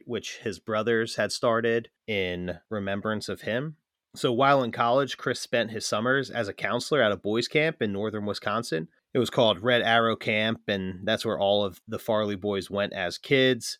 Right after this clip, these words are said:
Chris apparently loved being at this camp, and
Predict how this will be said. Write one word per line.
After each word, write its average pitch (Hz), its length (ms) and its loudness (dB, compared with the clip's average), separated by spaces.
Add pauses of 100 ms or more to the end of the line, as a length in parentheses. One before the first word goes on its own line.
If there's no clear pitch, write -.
(160)
Chris - 360 2 (140)
apparently 123 440 -4
loved 120 360 -4
being 127 260 2
at 127 120 2
this 131 140 0
camp, 139 360 2 (360)
and 107 520 0